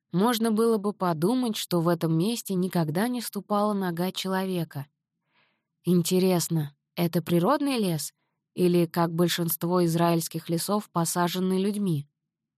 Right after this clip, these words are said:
Я прождала автобус тысячу лет, и казалось, что он никогда не придет. Но в итоге пришел. Почти пустой, но все же люди в нем были живыми и настоящими,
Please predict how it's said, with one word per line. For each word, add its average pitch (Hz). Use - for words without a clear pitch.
Я 269
прождала 196
автобус 220
тысячу 202
лет, 170
и 175
казалось, 202
что -
он 202
никогда 180
не 185
придет. 160
Но 254
в 294
итоге 240
пришел. 185
Почти 175
пустой, 196
но 185
все 220
же 247
люди 214
в 185
нем 190
были 202
живыми 170
и 202
настоящими, 170